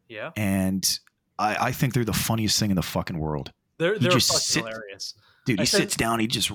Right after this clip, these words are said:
Speaker 2: rips apart these fucking houses and calls, like, all the realtors pushing this, like, retards, and he just, oh, it's the funniest shit.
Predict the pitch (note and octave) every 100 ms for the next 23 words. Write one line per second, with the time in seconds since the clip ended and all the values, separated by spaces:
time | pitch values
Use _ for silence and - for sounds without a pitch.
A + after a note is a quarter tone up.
0 | F#2 G#2 B2 A#2 - - G#2+ G#2 - -
1 | G#2 F2+ F#2 F#2 F2+ F2 - B2 F2+ F#2+
2 | G2+ F#2+ D#2+ F#2 - E2+ - F#2 G2 E2
3 | C#2+ - D2+ E2 - E2 E2 D#2+ D2+ -
4 | - G2 G2+ E2+ D2+ - - G#2+ F2 -
5 | F#2 D2